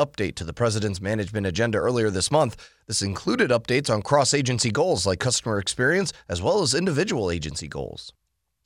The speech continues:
Standout Freedom of Information Act agencies are offering best practices to improve the public information request process.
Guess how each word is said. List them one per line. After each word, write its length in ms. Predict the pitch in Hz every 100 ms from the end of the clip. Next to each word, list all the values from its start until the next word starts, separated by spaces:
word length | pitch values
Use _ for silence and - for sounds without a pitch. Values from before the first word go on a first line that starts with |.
| _ _ _ _ _ _ _
Standout 720 | - - 139 190 214 185 185
Freedom 320 | - 156 165
of 160 | 151 131
Information 520 | 170 139 143 139 120
Act 200 | 110 -
agencies 460 | 113 104 107 127 127
are 140 | 117
offering 320 | 131 - 123
best 300 | 107 175 -
practices 680 | - 170 - 113 - 85 -
to 160 | 92 82
improve 340 | - 220 180
the 100 | 180
public 380 | - 175 202 -
information 560 | 175 143 147 151 143
request 380 | 127 - 131 -
process. 560 | 107 85 - 67 -